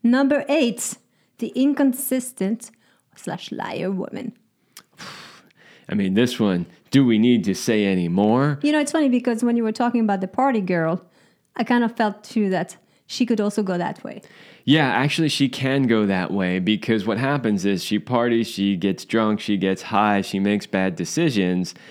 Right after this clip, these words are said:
Speaker 2: and then she starts trying to figure out ways to explain it away and cover it up and all that stuff because she knows she fucked up.
Speaker 1: I mean, the bottom line is she's a woman. She's emotional.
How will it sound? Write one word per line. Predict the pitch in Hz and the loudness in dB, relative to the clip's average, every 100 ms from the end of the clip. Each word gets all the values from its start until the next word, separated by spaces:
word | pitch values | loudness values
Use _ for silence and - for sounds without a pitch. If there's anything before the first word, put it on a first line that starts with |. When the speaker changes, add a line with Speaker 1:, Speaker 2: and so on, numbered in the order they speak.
| - - - - | -20 -20 -20 -6
Speaker 2:
and | 117 117 117 113 107 | -2 0 2 0 2
then | 147 143 127 | 2 2 2
she | 123 | 0
starts | 123 127 117 | 0 0 -2
trying | - 120 110 | 0 2 2
to | |
figure | 104 120 107 110 | 2 0 2 2
out | 104 101 78 | 4 2 2
ways | 98 107 104 104 101 - | 0 2 4 2 0 -4
to | - 104 98 | -4 0 2
explain | 95 - - 107 104 101 | 0 -2 -6 -2 0 0
it | 95 | 0
away | 92 95 95 92 92 90 90 90 90 - | 0 2 2 2 2 0 0 0 -2 -6
and | - 87 87 | -6 -6 -2
cover | 98 90 90 87 | -4 -2 -2 0
it | |
up | 87 87 87 87 85 - 65 | 0 0 0 0 -4 -6 -6
and | 67 85 87 | -4 -4 -2
all | 73 82 | -2 -2
that | 80 - | -2 -4
stuff | - 104 - | -4 -6 -4
because | 143 156 | -2 -2
she | - 185 | 0 0
knows | 165 156 | 0 -2
she | - | -4
fucked | 139 127 - 71 | -2 -2 -2 -4
up. | - - _ _ _ _ - | -6 -8 _ _ _ _ 0
Speaker 1:
I | 294 | 2
mean, | 285 - - | 2 -2 -4
the | 247 | -2
bottom | 254 453 330 | 2 2 4
line | 233 208 180 | 2 2 0
is | 190 185 - | -2 -4 -4
she's | 233 240 | -2 0
a | 254 | 2
woman. | 247 208 185 190 _ _ _ _ _ _ _ _ _ | 2 2 0 -2 _ _ _ _ _ _ _ _ _
She's | - 240 | -2 2
emotional. | 277 262 247 233 196 180 175 180 | 4 4 2 0 -2 0 0 -4